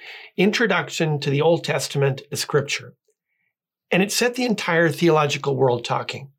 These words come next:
While he used a fancy term to describe it, the canonical approach, his basic thesis was that the Bible is a book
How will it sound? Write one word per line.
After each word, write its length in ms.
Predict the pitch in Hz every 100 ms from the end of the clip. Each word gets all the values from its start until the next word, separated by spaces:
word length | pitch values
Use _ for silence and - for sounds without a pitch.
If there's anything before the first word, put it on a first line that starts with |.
| _ _ _ _ _ _ - - -
While 200 | 185 185
he 60 | 180
used 240 | 220 -
a 40 |
fancy 440 | 156 185 196 196 190
term 300 | - 175 160
to 100 | 147
describe 480 | 147 - 196 180 196
it, 220 | 202 - _ -
the 60 | -
canonical 560 | 151 156 165 147 165
approach, 560 | 143 139 156 156 - - _ - - -
his 140 | 185
basic 460 | - 214 247 - -
thesis 640 | 185 170 175 170 135 - _ _ _
was 160 | - 175
that 100 | 220
the 60 | 190
Bible 380 | 180 190 190
is 120 | 175 147
a 60 |
book 420 | 135 208 214 -